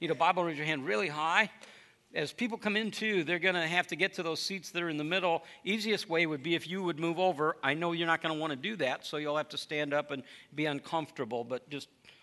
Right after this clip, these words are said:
note that, that, that you chose that. Um, <laughs> could have moved over. I, I got this email. "Wow, what an amazing series. Thank you for this series. Thank you for all the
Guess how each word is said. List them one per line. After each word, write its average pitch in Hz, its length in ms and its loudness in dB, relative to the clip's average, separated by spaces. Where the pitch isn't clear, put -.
note 147 320 0
that, 127 140 -10
that, 139 300 -2
that 135 160 -2
you 120 100 -8
chose 127 380 -4
that. 95 240 -8
Um, 127 380 4
<laughs> - 960 -18
could 135 100 0
have 151 80 2
moved 185 200 4
over. 196 380 4
I, 160 240 6
I - 20 10
got 180 160 2
this 208 220 0
email. 160 320 2
"Wow, 196 340 12
what 185 160 4
an 269 140 6
amazing 185 420 2
series. 170 760 2
Thank 208 220 4
you 254 100 0
for 220 160 -2
this 170 180 -2
series. 190 540 2
Thank 196 240 0
you 220 60 -6
for 160 180 -2
all 165 100 6
the 147 120 4